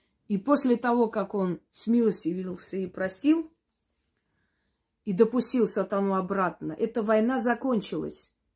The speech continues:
И про эту войну есть описание и в Титаномахии, э, это в греческой трагедии, когда боги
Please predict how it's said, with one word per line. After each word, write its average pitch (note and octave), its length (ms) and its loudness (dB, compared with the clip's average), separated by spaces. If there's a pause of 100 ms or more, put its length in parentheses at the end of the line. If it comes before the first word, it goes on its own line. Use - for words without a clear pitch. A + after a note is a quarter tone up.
(800)
И G#3 320 2
про A3 220 2
эту A#3+ 200 0
войну B3 500 2
есть A3+ 340 0
описание A3+ 760 0
и G#3+ 160 -4
в - 80 -12
Титаномахии, G#3 1120 0 (840)
э, F3+ 520 -4 (480)
это F#3 400 -2
в F3 100 -4
греческой G3+ 600 2
трагедии, F#3+ 600 -2
когда E3 380 -8
боги F3+ 520 0